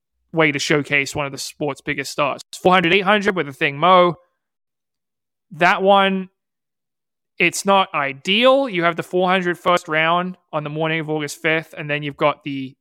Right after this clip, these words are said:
final of the eight hundred on that evening, but they're separated by almost ten hours. So for someone like Athing Mu, the first round of the four hundred isn't gonna take a lot out of her.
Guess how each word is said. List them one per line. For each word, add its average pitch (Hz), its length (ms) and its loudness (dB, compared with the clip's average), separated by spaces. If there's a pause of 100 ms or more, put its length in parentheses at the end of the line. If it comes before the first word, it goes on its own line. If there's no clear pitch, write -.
final 156 380 0
of 151 40 -4
the 147 120 -2
eight 151 140 0
hundred 170 460 -2 (920)
on 147 140 -2
that 135 220 -2
evening, 233 500 -2 (460)
but 160 260 2
they're 165 120 2
separated 175 520 0
by 151 300 2 (1800)
almost 175 340 2
ten 175 140 -2 (200)
hours. 156 460 0 (540)
So 147 540 2 (880)
for 156 80 -10
someone 180 340 0
like 160 300 0
Athing 160 280 -2
Mu, 151 220 2
the 147 60 -8
first 156 280 -4
round 156 120 -2
of 143 120 -8
the - 40 -20
four 156 160 -4
hundred 147 300 -4
isn't 151 220 -8
gonna 143 140 -6
take 151 240 -4
a 147 60 -10
lot 139 180 -2
out 135 180 0
of 143 100 -8
her. 147 300 0